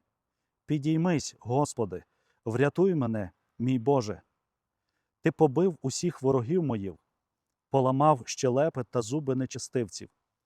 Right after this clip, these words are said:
Від Господа спасіння, Твоє благословення на Твоєму народові». Від Господа спасіння, пише Давид. І це є нашою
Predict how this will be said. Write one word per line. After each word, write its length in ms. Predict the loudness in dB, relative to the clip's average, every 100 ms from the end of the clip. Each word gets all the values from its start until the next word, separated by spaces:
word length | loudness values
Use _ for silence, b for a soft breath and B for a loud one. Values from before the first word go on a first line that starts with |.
| _ _ -8
Від 260 | -4 -2
Господа 720 | -2 2 2 2 -4 -6 -6 -8 _
спасіння, 760 | -16 -6 -6 -6 -6 -6 -6 -12 _ _ _ _ _ _ _
Твоє 360 | -4 0 0
благословення 960 | 0 -2 -2 -6 -6 -2 0 0 -4 -8 _ _ _ _
на 160 | -4 -4
Твоєму 640 | -2 -2 0 0 -2 -4 _ _ _ _ _ _
народові». 560 | 0 4 4 2 -4 -10 _ _ _ _ _ _ _ _ _ _
Від 220 | -6 -6
Господа 640 | -2 -2 -4 -6 -8 -8 -10 _ _ _ _ -16
спасіння, 680 | -4 -2 0 0 0 -2
пише 380 | -4 -4 -2 -4 -6 _ _
Давид. 480 | -2 0 2 0 -4 _ _ _
І 40 |
це 160 | -6 -4
є 100 | -2
нашою 440 | -4 -4 -6 -6